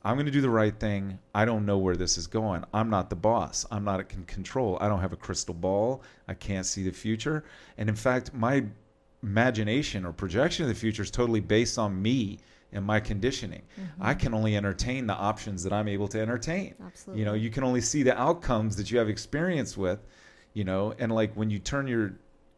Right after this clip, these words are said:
Speaker 1: yourself over to just, like, doing the next right thing, which is
Speaker 2: Mm-hmm.
Speaker 1: operating on faith,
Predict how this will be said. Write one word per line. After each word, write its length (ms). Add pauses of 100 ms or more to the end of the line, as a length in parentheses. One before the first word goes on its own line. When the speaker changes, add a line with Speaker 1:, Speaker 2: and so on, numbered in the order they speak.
Speaker 1:
yourself 500
over 320
to 140
just, 220
like, 260
doing 340
the 80
next 320
right 200 (100)
thing, 340
which 180
is 120
Speaker 2:
Mm-hmm. 100
Speaker 1:
operating 320
on 100
faith, 420